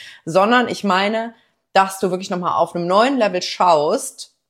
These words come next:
wo bin ich eigentlich wirklich gerade mit meiner Aufmerksamkeit? Denn es ist halt wirklich krass. Die Tatsache, wo wir gerade sind mit unserem Fokus, mit unserer Aufmerksamkeit,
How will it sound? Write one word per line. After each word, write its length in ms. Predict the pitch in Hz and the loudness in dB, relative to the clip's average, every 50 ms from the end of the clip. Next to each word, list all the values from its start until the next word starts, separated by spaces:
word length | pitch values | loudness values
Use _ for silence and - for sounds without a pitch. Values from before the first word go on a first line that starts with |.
| _ _ _ _ | _ _ _ _
wo 300 | - 160 147 170 262 277 | -14 -8 -2 0 0 2
bin 180 | 233 254 247 233 | 2 2 0 0
ich 140 | 233 - - | -2 -4 -6
eigentlich 400 | 175 170 175 175 160 165 156 156 | -6 -6 -6 -8 -8 -8 -4 -2
wirklich 380 | 196 277 294 - 285 247 - | 0 0 0 -2 -4 -8 -6
gerade 260 | - 175 180 180 180 175 | -2 0 2 2 2 0
mit 140 | 170 - | -4 -6
meiner 260 | 175 180 180 180 - - | -4 -4 -2 -2 -2 -2
Aufmerksamkeit? 840 | 151 - - 139 135 143 - - - 143 - - - 156 - - | -2 -4 -4 -8 -10 -8 -8 -8 -10 -10 -8 -6 -4 -4 -2 2
Denn 160 | 247 226 247 254 | 2 2 2 2
es 100 | 254 - | -2 -4
ist 140 | - - | -6 -4
halt 180 | 240 196 196 - | -4 -4 -2 -2
wirklich 220 | 240 247 254 - | -4 -6 -6 -4
krass. 160 | - 220 156 - - - - - - _ _ _ _ _ _ _ _ _ _ - | -4 -4 -4 -4 -6 -20 -20 -20 -20 _ _ _ _ _ _ _ _ _ _ -2
Die 320 | 214 220 202 - - - _ _ _ _ _ | 0 0 0 -2 -6 -14 _ _ _ _ _
Tatsache, 840 | - - - 262 339 392 - - - 160 143 - - 147 143 165 175 | -8 -2 0 2 2 2 0 -2 -2 -2 -2 0 -2 -2 -2 0 2
wo 200 | 214 262 320 277 | 2 2 2 2
wir 120 | 302 277 | 0 -2
gerade 320 | - 226 226 226 226 226 214 | -2 0 2 2 2 2 0
sind 260 | 196 214 190 170 156 | -2 -2 -2 -2 -4
mit 140 | 180 165 - | -6 -8 -8
unserem 280 | 170 180 175 180 170 | -8 -6 -4 -4 -4
Fokus, 320 | - - 170 156 175 170 - | -4 -6 -6 -6 -6 -6 -4
mit 160 | 202 190 - | -6 -6 -4
unserer 240 | 208 196 202 190 190 | -4 -2 0 0 0
Aufmerksamkeit, 840 | - - - 151 - - - 147 143 135 - 160 156 175 196 - | 0 -2 -4 -8 -10 -10 -12 -14 -14 -10 -4 -2 -2 -2 -2 -4